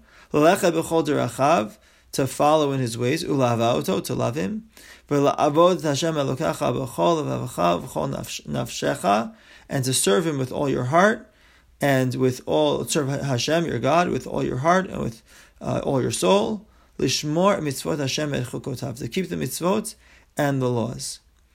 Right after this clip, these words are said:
So, "Kan kalal kol chalkei shleimut ha'avodah hanirtzet lishmo yitbarach." So, Ramchal says that this one pasuk that he quotes from Sefer Devarim, or two psukim really from Sefer Devarim, they include all the parts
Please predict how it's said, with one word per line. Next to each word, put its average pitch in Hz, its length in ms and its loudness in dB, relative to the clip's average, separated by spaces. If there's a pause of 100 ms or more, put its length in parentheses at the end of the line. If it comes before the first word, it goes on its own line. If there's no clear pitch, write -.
(220)
So, - 160 -2
"Kan 254 380 4
kalal 185 540 2
kol 214 320 0
chalkei 185 420 -4
shleimut 165 460 -6
ha'avodah 143 560 -2
hanirtzet 127 400 -2
lishmo - 360 -6
yitbarach." 139 420 -8 (520)
So, 143 300 4 (100)
Ramchal 165 460 6
says 226 240 4
that 147 100 -6
this 220 180 0
one 220 380 6
pasuk 233 520 4 (380)
that 170 120 4
he 160 60 2
quotes 190 260 4
from 165 80 -4
Sefer 185 300 2
Devarim, 170 680 4 (580)
or - 140 2
two 170 200 4
psukim 165 360 2
really 151 180 4
from 143 160 -4
Sefer 185 260 4
Devarim, 165 640 0 (480)
they 156 240 4
include 254 760 2 (180)
all 262 440 6
the 214 160 0
parts 220 640 2